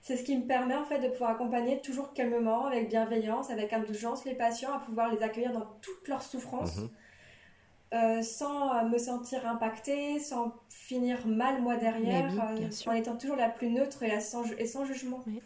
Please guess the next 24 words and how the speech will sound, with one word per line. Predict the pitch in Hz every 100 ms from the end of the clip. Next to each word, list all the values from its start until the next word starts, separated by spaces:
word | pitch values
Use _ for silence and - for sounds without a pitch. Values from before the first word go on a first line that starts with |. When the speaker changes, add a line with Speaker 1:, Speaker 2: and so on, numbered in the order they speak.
| - - - - - -
Speaker 2:
Et, | 107 104
euh, | 101 98
quand | 113
tu, | 113 123
quand | 135 127
tu | 135
parles | 139 147
de | 135 117
supervision, | 113 117 113 110 104 104 98 120 131
c'est | 135 117 98 95 95 92
quelqu'un | 110 107 - 113
de | 110 107
l'hôpital, | 107 107 - 131 123
mais |
qui | 101 -
est |
aussi | 120 - 170
psychologue | - 135 131 131 139 123
ou |
psychologue | - - 117 113
du | 110
travail, | 110 120 131 196 180
ou |
c'est | 127 - 110 107 104 101